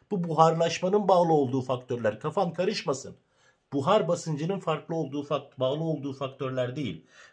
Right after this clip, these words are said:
Buhar basıncının bağlı olduğu faktörleri çiziyorum bak. Cins, cins, saflık, sıcaklık. Buhar basıncını bu üçü etkiler. Geri kalanlar buhar basıncını etkilemez ama buharlaşmayı,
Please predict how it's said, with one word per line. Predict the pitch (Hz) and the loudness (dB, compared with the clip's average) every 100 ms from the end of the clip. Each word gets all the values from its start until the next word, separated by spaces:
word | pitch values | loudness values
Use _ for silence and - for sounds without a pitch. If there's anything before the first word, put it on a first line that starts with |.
| _ | _
Buhar | 135 180 196 | -2 2 2
basıncının | 196 202 175 180 180 | 0 -4 -4 -2 -2
bağlı | 170 175 175 | 0 0 -2
olduğu | 165 165 160 | -4 -6 -8
faktörleri | 165 - 156 156 151 | -10 -8 -8 -6 -8
çiziyorum | - 147 165 135 101 | -12 -8 -4 -4 -4
bak. | 104 104 _ | -8 -10 _
Cins, | - 175 170 113 - - _ _ _ _ _ | -6 -2 -2 -4 -10 -20 _ _ _ _ _
cins, | 120 123 104 - - _ _ _ _ _ | -8 -6 -6 -10 -18 _ _ _ _ _
saflık, | - - 143 156 - 170 196 220 - _ | -18 -10 0 0 0 -6 -4 -6 -12 _
sıcaklık. | _ - 113 107 101 - 82 _ _ _ _ _ | _ -12 -6 -6 -6 -10 -20 _ _ _ _ _
Buhar | 151 202 208 | -2 2 4
basıncını | 185 175 156 196 202 | 2 -4 -4 -2 -2
bu | 185 | -2
üçü | 160 180 | -2 0
etkiler. | 135 - 95 92 | -2 -4 -4 -4
Geri | 107 165 214 | -2 -4 0
kalanlar | 180 143 127 123 | 0 2 -2 -2
buhar | 135 - | -2 -2
basıncını | 165 170 160 165 | -2 -4 -4 -4
etkilemez | - 170 170 269 233 | -4 -4 -2 -2 0
ama | 220 185 | -2 -4
buharlaşmayı, | 165 180 175 160 - 180 185 - | -2 -2 0 -4 -4 0 0 -2